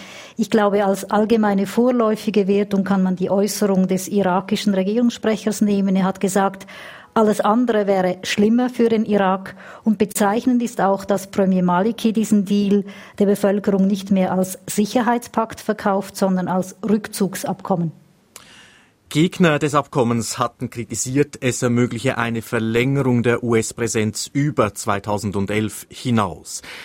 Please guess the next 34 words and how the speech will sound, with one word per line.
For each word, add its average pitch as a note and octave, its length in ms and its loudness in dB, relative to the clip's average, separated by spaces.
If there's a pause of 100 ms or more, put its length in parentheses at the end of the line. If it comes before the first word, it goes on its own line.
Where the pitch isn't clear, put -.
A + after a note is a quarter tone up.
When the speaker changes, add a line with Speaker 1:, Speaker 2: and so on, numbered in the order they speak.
(120)
Speaker 2:
Ist - 160 -4
das G3+ 80 2
eine G3+ 160 2
berechtigte D3+ 640 0
Befürchtung? F#2 680 -8 (1040)
Speaker 1:
Die C4 80 4
Gegner C4+ 360 4
sagen A3 300 2
es G#3 140 0
noch G3+ 140 0
härter. A#3+ 380 2
Sie G#3 140 0
sagen, G#3 460 0
damit G#3 360 0
werde G3 220 2
die F#3+ 100 2
Besatzung G3 760 0
legalisiert. F#3+ 880 0
Und F#3+ 100 2
sie G3+ 120 0
bleiben F#3+ 280 2
natürlich G3 460 0
misstrauisch, G3+ 580 0
weil G3 140 2
sich G3 180 -6
die G#3 120 -2
U-S-Regierung G3+ 760 2 (220)
so G#3 200 2
lange G3 400 2
gegen G3+ 280 2
einen F#3 220 2
Abzugsfahrplan F#3 1000 -2
gesträubt F#3 640 0
hat. B3 220 -2